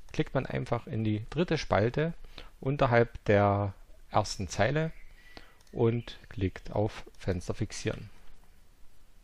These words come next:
So, sehen, zwei Spalten sind fixiert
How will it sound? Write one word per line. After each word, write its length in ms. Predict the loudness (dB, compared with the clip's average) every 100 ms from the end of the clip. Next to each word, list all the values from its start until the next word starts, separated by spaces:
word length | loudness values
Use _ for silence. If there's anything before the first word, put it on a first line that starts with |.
| -20 -20 -20 -18 -18 -12
So, 120 | -12 -12 -18 -18
sehen, 360 | -10 -4 -2 -4
zwei 200 | -6 -8
Spalten 480 | -2 0 0 -2 -4
sind 200 | -6 -4
fixiert 680 | -8 -6 0 2 4 0